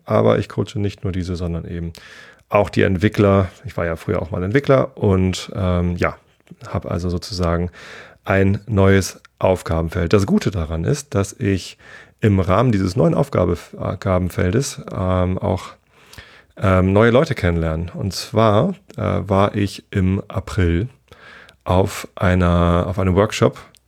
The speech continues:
äh, wo es um ein typisches Agile-Coaching-Thema ging, nämlich Retrospektiven. Wenn ihr mal schaut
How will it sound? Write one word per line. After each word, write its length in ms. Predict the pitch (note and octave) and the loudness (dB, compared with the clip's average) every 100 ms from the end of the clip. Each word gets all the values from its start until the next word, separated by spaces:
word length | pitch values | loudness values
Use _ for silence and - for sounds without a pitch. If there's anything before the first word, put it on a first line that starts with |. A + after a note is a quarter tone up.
| _ | _
äh, 60 | A2+ | -4
wo 540 | F#2 F#2 F#2 G2+ F#2+ | 0 0 0 0 2
es 100 | G2 | 0
um 220 | - G2 | 0 -2
ein 320 | - F2+ F2+ F2 | 0 0 -2 -4
typisches 500 | - G#2 F#2+ F#2 - | -6 -2 -2 -2 -4
Agile-Coaching-Thema 1160 | G2 G2 F#2 G#2 G2+ G2 F2+ G2 F#2+ F#2+ - | -2 -2 2 0 2 -2 0 0 2 0 -2
ging, 340 | - G2 G2 G#2 | -6 -2 0 2
nämlich 320 | G2 G2 - | 2 2 2
Retrospektiven. 720 | G#2 G2+ - - A#2+ G2+ E2 - - - - - | 0 0 -2 0 2 2 0 -6 -14 -16 -18 -2
Wenn 180 | G2 F2 | 0 2
ihr 160 | G#2 F#2 | 2 4
mal 320 | F#2 F2+ - | 4 4 0
schaut 400 | - G#2+ A2+ - | 0 2 2 0